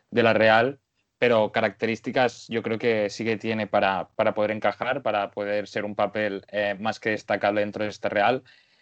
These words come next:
Y bueno, es lo que has dicho tú, se ha de adaptar, todavía a lo mejor, eh, sí que te compro que ha estado un poco perdi-, bueno, perdido, pero,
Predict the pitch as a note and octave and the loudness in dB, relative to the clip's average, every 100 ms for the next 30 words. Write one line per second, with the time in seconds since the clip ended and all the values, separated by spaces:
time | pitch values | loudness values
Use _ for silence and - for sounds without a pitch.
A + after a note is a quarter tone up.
0 | _ _ _ _ - A#2+ B2 F#2 - A2+ | _ _ _ _ 0 2 2 0 -8 -6
1 | A2 A2 G#2 A2 G#2+ - A#2 B2 A#2 A2 | -2 -2 -4 -6 -8 -6 -4 0 2 0
2 | A2 - C#3 C#3+ A#2 A2 A#2 A#2 A2+ - | 0 2 0 0 -2 0 0 0 -2 -8
3 | G2+ A2 A2 B2+ A#2 G2 - - G#2+ G#2+ | -10 -10 -6 -4 -4 -4 -16 -12 -6 -6
4 | G#2 A#2 G#2+ G#2+ A#2 G#2+ G2 G2 F#2 - | -4 -4 -4 -2 -4 -4 -2 -4 -4 -6
5 | G#2 G#2 A2+ A2 G#2+ G2 _ _ G#2+ G#2+ | -6 -2 -2 0 0 0 _ _ -4 -2
6 | A#2 A2 G2+ A2+ G#2+ A2+ A#2+ C3+ - _ | -2 -4 -2 -2 0 0 0 -2 -4 _
7 | _ _ _ _ C#3 C3 B2 A#2+ A2+ G#2+ | _ _ _ _ 2 4 4 4 2 0
8 | G#2 F#2+ | -2 -6